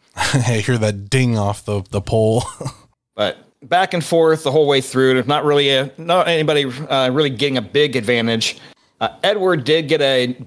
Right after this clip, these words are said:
Speaker 2: a flying elbow that Mo popped big for, and so did I. Very nice, very nicely done there.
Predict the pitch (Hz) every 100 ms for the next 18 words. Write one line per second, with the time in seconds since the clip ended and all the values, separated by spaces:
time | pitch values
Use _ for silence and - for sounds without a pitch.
0 | - - 131 - - 170 160 151 147 151
1 | 147 127 120 135 151 151 147 139 - -
2 | 147 - 160 143 120 143 127 117 120 131
3 | 131 _ _ _ 107 147 143 131 127 120
4 | - 143 139 139 135 123 123 120 135 135
5 | 135